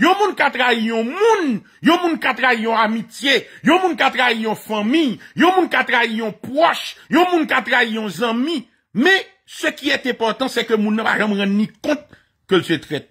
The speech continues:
E le pi, se ke l ap toujou bat pou jwenn yon jistifikasyon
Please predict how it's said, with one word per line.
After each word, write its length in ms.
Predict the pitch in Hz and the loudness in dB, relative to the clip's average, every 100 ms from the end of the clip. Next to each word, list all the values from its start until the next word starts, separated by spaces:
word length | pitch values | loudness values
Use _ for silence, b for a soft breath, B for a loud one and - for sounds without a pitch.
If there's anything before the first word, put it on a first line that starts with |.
| - | 0
E 100 | 226 | 2
le 120 | 269 - | 2 2
pi, 440 | 403 415 370 240 - b b b - | 2 2 2 0 -6 b b b -18
se 320 | - - 349 - | -6 0 0 0
ke 140 | 381 392 381 - _ _ _ _ _ _ _ _ _ _ _ - | 4 4 2 -6 _ _ _ _ _ _ _ _ _ _ _ 0
l 100 | 285 | 2
ap 200 | 370 - | 2 -2
toujou 540 | 403 415 370 453 494 277 | -2 0 0 2 0 0
bat 240 | 370 - - | -2 -2 -6
pou 120 | 339 | -4
jwenn 460 | 302 269 339 392 349 | -4 -2 0 0 -2
yon 200 | 320 254 | -4 -4
jistifikasyon 1120 | 220 370 - 330 330 311 - 269 - 330 | -6 -8 -6 -4 -4 -4 -2 -4 -2 -2